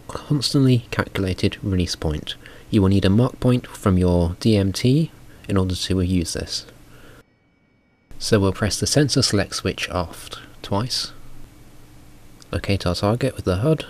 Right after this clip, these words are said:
put the flight path marker on, press T D C action, now T D C slew to bring it onto our target. We'll pick out this one. You need to aim at the ground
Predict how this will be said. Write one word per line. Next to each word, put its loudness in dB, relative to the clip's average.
put -6
the -8
flight 0
path -2
marker -2
on, 0
press -4
T 0
D 0
C -4
action, -2
now 0
T -4
D -4
C -4
slew 2
to -6
bring -2
it -2
onto -4
our 0
target. -6
We'll -20
pick -6
out -6
this -8
one. -4
You 2
need 0
to -4
aim 4
at -4
the -4
ground 2